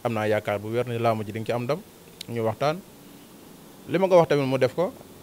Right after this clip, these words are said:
ma dem këram, li war sama diggante man ak moom, li may taxawoo Laurent ma taxawoo ko noonu, yàlla def làmb ji mu am ci ndam. Waaw, moo tax daal am naa yaakaar bu wér ni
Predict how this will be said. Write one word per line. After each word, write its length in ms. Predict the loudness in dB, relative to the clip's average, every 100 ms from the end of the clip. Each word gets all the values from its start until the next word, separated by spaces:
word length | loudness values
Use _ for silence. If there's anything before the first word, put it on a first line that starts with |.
| -20 -20 -18
ma 180 | -8 -2
dem 180 | 2 2
këram, 260 | 2 0 0 -6 -20 -20 -20 -20 -14
li 120 | 0 6
war 160 | 6
sama 220 | 4 0 0
diggante 320 | 2 2 2
man 160 | 0 -2
ak 80 |
moom, 240 | -2 -2 -4
li 140 | -4
may 160 | 0 2
taxawoo 320 | 6 6 8
Laurent 300 | 6 6 4
ma 60 | 2
taxawoo 340 | 2 4 4 2
ko 80 |
noonu, 220 | 0 -4 -2
yàlla 220 | 0 2
def 160 | 2 2
làmb 240 | 2 2
ji 80 | 0
mu 60 | -4
am 80 | -4
ci 80 | -4
ndam. 120 | -4 -6 -18 -20 -20 -20 -20 -20 -14 -4
Waaw, 320 | -2 -2 -4 -8 -20 -20 -20 -14
moo 120 | -8 -4
tax 160 | -2
daal 360 | 0 0 0 -6 -10 -20 -20 -20 -20 -8
am 120 | -4
naa 140 | 0
yaakaar 340 | 2 2 2 0
bu 120 | 0
wér 140 | 0 0
ni 140 | -4